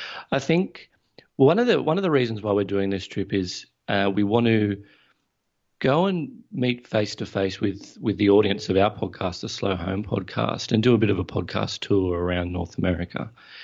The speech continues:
And so logistically thinking about how that would work,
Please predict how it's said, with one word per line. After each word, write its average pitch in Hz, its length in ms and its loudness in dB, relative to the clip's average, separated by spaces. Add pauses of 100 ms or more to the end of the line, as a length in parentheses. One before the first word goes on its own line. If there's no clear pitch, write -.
(260)
And 101 160 4
so 107 460 4 (720)
logistically 131 1040 0
thinking 107 500 -10
about 101 280 -4
how 101 220 -4
that 104 180 -2
would 98 160 -4
work, 98 460 -4